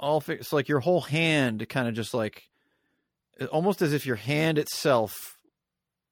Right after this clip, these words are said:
was not attached to your arm, and you set it adrift through the air like a, like an airplane.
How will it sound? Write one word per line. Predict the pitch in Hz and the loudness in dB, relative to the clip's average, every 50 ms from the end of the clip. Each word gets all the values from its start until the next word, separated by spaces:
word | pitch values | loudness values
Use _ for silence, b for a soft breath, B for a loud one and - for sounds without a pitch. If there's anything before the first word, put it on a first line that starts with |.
| _ _ _ _ _ | _ _ _ _ _
was | 135 135 123 110 | -2 -2 -2 0
not | 123 139 139 131 117 | 0 0 2 0 0
attached | - - 151 151 156 143 - | -2 0 2 2 2 2 0
to | - 127 | 0 0
your | 113 113 | 0 0
arm, | 110 113 110 110 107 110 - | 0 -2 -2 -2 -2 -4 -6
and | 123 117 117 | -6 -4 -4
you | 113 | -4
set | - - - - 165 151 143 | -6 -6 -4 2 2 4 4
it | 143 143 - _ _ _ _ _ _ _ _ _ _ _ _ - | 4 2 0 _ _ _ _ _ _ _ _ _ _ _ _ -4
adrift | 120 101 - - 127 135 139 127 - - - | -4 -4 -2 0 2 2 2 2 0 -8 -16
through | - - - 131 123 | -12 -6 -2 0 2
the | 120 117 - - | 2 0 0 -2
air | 117 120 120 117 113 110 113 | -2 0 0 2 2 0 0
like | 107 113 113 110 - | -2 -2 -4 -4 -4
a, | 120 98 - _ | -6 -8 -6 _
like | 120 117 - 117 | -8 -6 -6 -6
an | 110 | -6
airplane. | 73 113 117 117 113 - - 113 104 98 95 98 | -4 -2 -2 -2 -2 -4 -6 -8 -8 -8 -10 -16